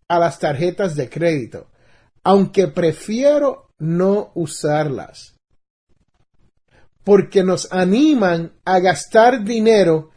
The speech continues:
que no tenemos. Cuando seguimos gastando lo que no tenemos, nos enterramos en deudas. Recomiendo el uso de las tarjetas de débito,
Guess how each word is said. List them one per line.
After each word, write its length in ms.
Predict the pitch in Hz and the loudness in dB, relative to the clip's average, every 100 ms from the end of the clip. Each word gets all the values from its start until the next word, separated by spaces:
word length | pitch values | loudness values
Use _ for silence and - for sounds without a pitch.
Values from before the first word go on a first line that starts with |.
| _ _ - | _ _ 0
que 200 | 202 180 | 2 4
no 320 | 165 170 160 | 4 0 0
tenemos. 840 | 175 175 208 240 165 82 - - _ _ _ _ _ _ _ _ _ _ _ | 0 2 4 2 0 -10 -18 -20 _ _ _ _ _ _ _ _ _ _ _
Cuando 480 | - 220 214 202 196 | 0 2 2 2 0
seguimos 840 | - 208 175 214 277 320 302 - _ _ _ - | 2 0 0 -2 -2 -2 -4 -8 _ _ _ -12
gastando 880 | 175 180 - - 233 240 220 185 180 | -2 -2 -2 -2 2 2 0 -2 -2
lo 260 | 190 175 170 | 0 0 0
que 160 | 170 | -2
no 220 | 160 165 165 | 0 -2 0
tenemos, 760 | 247 240 190 175 190 - _ _ _ - | -2 0 -2 -4 -8 -12 _ _ _ -6
nos 340 | 175 220 233 247 | 2 4 4 2
enterramos 840 | 233 196 226 190 165 170 196 - | 0 0 -2 0 -2 -2 -4 -2
en 180 | 240 208 | -2 -2
deudas. 760 | 151 147 254 294 202 - - _ _ _ _ _ _ _ _ _ _ _ | -4 -2 -2 -4 -10 -16 -20 _ _ _ _ _ _ _ _ _ _ _
Recomiendo 1080 | 202 220 220 208 233 392 349 233 220 - - | 2 2 4 2 2 0 0 0 -2 -4 0
el 280 | 196 185 - | 2 2 -2
uso 520 | 233 302 330 - 247 | 2 2 2 0 -2
de 100 | 196 | 0
las 180 | 185 - | -4 -4
tarjetas 580 | 170 156 160 156 208 165 | -4 -2 -4 -4 -6 -4
de 160 | 165 123 | -6 -4
débito, 640 | 131 151 143 110 80 | -4 -2 -4 -8 -20